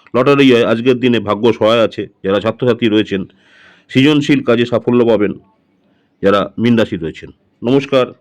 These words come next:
জয় মা তারা। আজকে যে বিষয়গুলো নিয়ে আলোচনা করলাম, মেষ রাশি থেকে মীন রাশি পর্যন্ত আপনাদের জন্য ভাগ্যবান সংখ্যা, শুভ সময়, অশুভ সময়, প্রতিকার কী ধরনের করলে আরও ভালো থাকবেন, শরীর স্বাস্থ্য,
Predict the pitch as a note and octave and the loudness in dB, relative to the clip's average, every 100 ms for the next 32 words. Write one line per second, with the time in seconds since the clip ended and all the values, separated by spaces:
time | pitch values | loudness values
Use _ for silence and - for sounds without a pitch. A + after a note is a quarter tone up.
0 | _ _ - F#2+ A#2 A#2+ F#2+ F2 F2 _ | _ _ -12 -2 0 0 -2 -4 -6 _
1 | _ _ _ _ _ A2+ C3+ E3+ F3 B2 | _ _ _ _ _ -4 0 2 2 -2
2 | - _ _ _ _ _ _ _ _ _ | -10 _ _ _ _ _ _ _ _ _
3 | _ C3 C3+ C3+ D3 D3 C#3+ A2+ B2 C#3 | _ 2 4 4 2 2 2 2 2 0
4 | C3+ C3+ C3+ C3 A#2+ _ _ _ _ _ | 0 2 2 0 -6 _ _ _ _ _
5 | _ F#2+ C3 C3 B2+ C3+ B2 A2+ G#2+ - | _ -2 0 0 0 2 0 0 -2 -4
6 | - _ - G#2 B2+ A#2+ A#2+ A2+ A#2+ A#2+ | -12 _ -4 0 2 2 0 -2 0 0
7 | A#2 A2 - - A#2+ A#2 G#2 G#2+ G#2 E2+ | -2 -6 -8 -4 0 0 2 0 0 -4
8 | - _ _ _ - G#2 A2 B2 A2+ - | -10 _ _ _ -4 -4 0 0 0 -2
9 | G#2 G2+ A2+ - A#2 A#2+ A#2+ A2+ A2 F2+ | -6 -6 -12 -8 -2 0 0 0 -2 -2
10 | F#2+ A#2+ A2+ A2+ A2+ A2 - _ _ - | -2 0 0 0 -2 -4 -8 _ _ -20
11 | - _ C#3 D3 D#3+ D#3 C#3+ C#3 C3 C3+ | -20 _ -2 0 2 0 0 0 2 2
12 | C3 B2+ C3 A#2 A#2 G#2+ A2+ B2+ A2+ A#2 | 0 -2 0 2 2 0 0 -2 -2 -4
13 | - _ _ - A#2+ C3 C3 A#2+ - | -6 _ _ -2 0 0 0 -4 -4